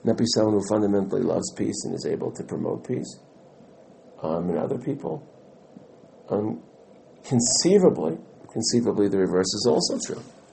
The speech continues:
There are those who would be agents of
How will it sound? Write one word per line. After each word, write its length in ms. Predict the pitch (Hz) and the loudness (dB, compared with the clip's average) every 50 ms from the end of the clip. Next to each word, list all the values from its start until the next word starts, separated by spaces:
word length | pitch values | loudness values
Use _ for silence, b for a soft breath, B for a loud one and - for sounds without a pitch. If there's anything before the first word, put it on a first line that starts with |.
| - - - - - - - | -20 -20 -20 -20 -20 -20 -12
There 120 | - 101 104 | -6 -4 -4
are 60 | 101 | -2
those 360 | 90 104 98 95 95 95 - - | 0 2 2 2 2 0 -2 -2
who 360 | 117 98 95 92 92 92 - - - - - - - - - - - - - | -2 -2 0 0 0 -2 -4 -8 -14 -10 -8 -6 -6 -6 -8 -14 -18 -16 -6
would 240 | 101 113 120 117 - | -2 0 0 2 2
be 300 | 110 107 101 98 - - | 2 2 2 2 2 4
agents 720 | 139 185 - - 143 123 113 110 - - - - - - - | 4 2 2 2 0 0 0 -2 -4 -6 -8 -10 -10 -8 -4
of 440 | 101 98 98 95 95 92 87 - | -2 0 0 2 0 0 -2 -4